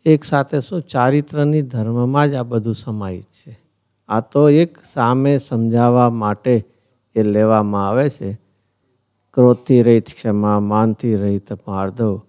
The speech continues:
એ ચાર કસાય કરીને એ રીતે વિચાર કરીએ તો ચાર કસાય ગયા. એટલે ભલે તે ભૂમિકાને યોગ અને એકત્વ જો ગયું તો શું થાય? એકત્વ ગયું, મુનિદશાને હજી ત્રણ કસાયના ક્રોધમાનમાં વયા ગયા,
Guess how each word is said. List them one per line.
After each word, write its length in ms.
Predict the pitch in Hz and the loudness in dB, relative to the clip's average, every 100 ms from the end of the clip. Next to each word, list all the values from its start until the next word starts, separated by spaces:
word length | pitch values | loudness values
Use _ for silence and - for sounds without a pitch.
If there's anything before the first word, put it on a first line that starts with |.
| _ _ _ _ _ | _ _ _ _ _
એ 100 | 107 | -4
ચાર 380 | 98 - 107 107 | -4 0 0 0
કસાય 460 | 104 101 - 104 101 | -2 -8 -4 -2 -4
કરીને 580 | - 98 110 120 104 92 _ _ _ _ _ _ _ | -4 -6 -4 -4 -8 -12 _ _ _ _ _ _ _
એ 120 | 147 | 2
રીતે 260 | 151 151 160 | 2 2 0
વિચાર 380 | 151 147 120 151 | 0 0 0 0
કરીએ 280 | 165 160 | -2 -2
તો 160 | 147 131 | -2 -6
ચાર 420 | - - 139 151 | -8 0 2 2
કસાય 480 | 151 143 123 139 127 | -2 -6 -4 -2 -2
ગયા. 440 | 113 107 110 104 - _ _ _ _ _ _ _ | -2 -2 0 -2 -6 _ _ _ _ _ _ _
એટલે 160 | 143 139 | -4 -2
ભલે 280 | 120 160 | 2 2
તે 220 | 180 180 185 | 2 4 4
ભૂમિકાને 680 | 151 160 147 - 110 107 101 | 4 4 2 -2 -4 -4 -6
યોગ 180 | 104 - _ _ _ _ _ _ | -10 -14 _ _ _ _ _ _
અને 140 | 117 | -2
એકત્વ 600 | 117 143 147 190 175 190 | 2 2 2 2 0 2
જો 240 | 170 160 151 | 2 4 4
ગયું 280 | 139 147 156 | 6 6 4
તો 160 | - | 0
શું 220 | 147 175 | -4 -4
થાય? 300 | 151 127 123 - _ _ _ _ _ _ _ _ _ _ - | -6 -6 -10 -10 _ _ _ _ _ _ _ _ _ _ -6
એકત્વ 480 | 113 - 127 143 135 | -2 -2 0 2 4
ગયું, 420 | 139 147 147 - | 4 4 2 -2
મુનિદશાને 840 | 131 123 131 127 127 135 127 127 123 | -4 0 0 0 -2 0 -2 -2 -2
હજી 300 | 117 117 123 | -2 -4 -6
ત્રણ 300 | - 127 127 | -2 0 0
કસાયના 580 | 131 117 135 123 127 | -4 -8 -6 -4 -4
ક્રોધમાનમાં 1200 | 120 - 120 117 120 120 120 120 120 113 113 113 107 | -8 -6 -4 -4 -4 -4 -4 -8 -10 -6 -4 -4 -6
વયા 300 | 107 113 107 | -2 0 0
ગયા, 340 | 98 104 151 | -4 -8 -8